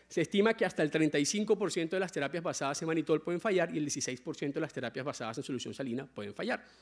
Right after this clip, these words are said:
Ya nos vamos ga-, dando un poco cuenta que sí hay evidencia para sugerir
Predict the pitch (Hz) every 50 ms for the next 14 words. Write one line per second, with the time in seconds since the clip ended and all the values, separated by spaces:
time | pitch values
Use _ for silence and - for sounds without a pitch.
0 | - _ _ _ _ _ - 135 135 143 156 156 170 180 190 185 185 180 170 160
1 | 170 170 165 175 175 190 185 - - - - - - 185 175 175 196 180 190 185
2 | 214 202 190 185 220 202 - 139 - - 180 160 180 202 214 190 170 170 156 -
3 | 214 196 - - 170 165 151 - - - 175 156 120 143 127 185 214 208 208 233
4 | - -